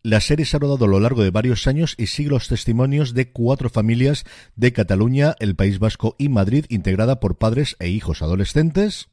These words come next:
que charlarán con actores de la industria de entretenimiento para adultos, que visitarán talleres sobre prevención y sensibilización, que asistirán a encuentros con adictos al sexo, con personas que padecen enfermedades de transmisión sexual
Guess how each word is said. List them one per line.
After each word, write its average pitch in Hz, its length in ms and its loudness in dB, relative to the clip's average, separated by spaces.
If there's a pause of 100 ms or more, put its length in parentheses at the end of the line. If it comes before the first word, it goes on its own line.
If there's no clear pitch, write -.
que 98 160 2
charlarán 104 640 2
con 104 140 0
actores 110 380 -2
de 101 80 0
la 92 60 2
industria 101 480 0
de 92 60 2
entretenimiento 87 640 -2
para 104 180 0
adultos, 175 600 0
que 117 140 2
visitarán 113 480 0
talleres 85 460 0
sobre 87 240 0
prevención 87 600 -2
y 123 120 -2
sensibilización, 90 1080 -2 (100)
que 107 140 2
asistirán 107 540 -2
a 127 40 2
encuentros 82 520 -4
con 87 160 -4
adictos 85 420 -6
al 78 140 -8
sexo, 160 480 -4
con 98 160 0
personas 92 400 -2
que 95 100 -4
padecen 95 400 -2 (300)
enfermedades 101 640 0
de 82 100 -4
transmisión 80 500 -4
sexual 143 500 0